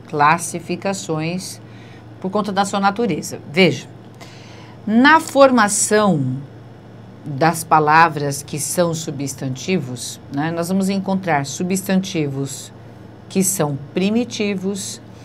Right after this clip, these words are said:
e substantivos que são derivados. Então, de jornal nasceu jornalista, por exemplo. O simples e o composto. Então, veja que existe substantivo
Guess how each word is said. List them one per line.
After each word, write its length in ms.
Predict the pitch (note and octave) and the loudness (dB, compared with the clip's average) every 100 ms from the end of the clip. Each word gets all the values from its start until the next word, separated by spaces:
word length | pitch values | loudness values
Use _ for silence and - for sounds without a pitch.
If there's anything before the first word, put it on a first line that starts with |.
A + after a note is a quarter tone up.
| - - - | -20 -20 2
e 260 | A3 B3 B3+ | 8 8 6
substantivos 1300 | - A#3+ G3+ F#3+ F#3+ G3 F#3 F#3+ E3 E3+ D#3+ E3+ | 0 -4 -2 -2 -2 0 -2 -2 -4 -6 -6 -10
que 140 | - F#3+ | -6 -6
são 340 | - D3+ D3+ | -4 -6 -4
derivados. 880 | D#3 E3 G#3 G3 G3 C#3 - - - - - - - | -2 0 0 4 4 4 -2 -12 -14 -18 -20 -16 -12
Então, 360 | - F#3+ G#3+ G#3 - D3 | 0 4 4 0 -8 -10
de 220 | C#3 D#3+ D3+ | -2 0 0
jornal 580 | C#3+ G3 G3 D#3+ E3 | 2 2 2 4 2
nasceu 420 | G3 G#3+ G#3 D#3 D3+ | 0 -4 -4 -4 -2
jornalista, 800 | D#3 E3 E3 F3 E3 - - | -2 -2 -2 -2 -4 -6 -10
por 220 | B2 B2+ C3+ | -12 -10 -8
exemplo. 440 | C#3 C#3 B2 - - - - - - - - | -6 -4 -6 -10 -20 -20 -20 -18 -18 -20 -6
O 80 | G3+ | -2
simples 960 | - - C#4+ C#4+ B3+ B3+ B3 B3 - - | 0 0 2 2 2 0 0 0 -4 -4
e 180 | A3+ A3+ | 0 2
o 80 | A3 | 2
composto. 1200 | A3+ G#3+ G3+ - G#3+ A3 G3 - - - C3 - - - - - - - - | 2 2 0 4 10 10 10 4 -6 -10 -10 -10 -16 -20 -20 -20 -20 -18 -14
Então, 320 | D3 E3+ F3 | -2 0 2
veja 260 | F3+ F#3 F3+ | 2 2 0
que 200 | F3+ F3 | 0 -2
existe 800 | D#3+ D#3 G#3 G#3+ G3+ - C#3 B2 - - - - - | 0 -2 0 0 -2 -6 -6 -8 -16 -20 -20 -20 -14
substantivo 1080 | - E3+ F#3 - F#3 F3 - E3+ D3+ D3+ | -8 -2 -2 0 -2 -2 -4 -4 -2 -6